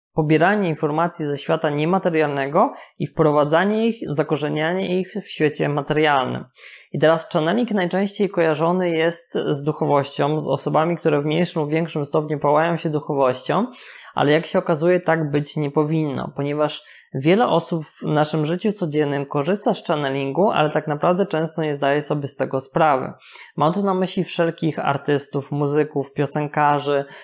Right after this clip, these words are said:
osoby, które na przykład piszą, e, wiersze, czy książki, czy cokolwiek innego,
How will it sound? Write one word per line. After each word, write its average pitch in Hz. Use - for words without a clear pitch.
osoby, 151
które 151
na 143
przykład 147
piszą, 147
e, 139
wiersze, 151
czy 143
książki, 151
czy -
cokolwiek 151
innego, 143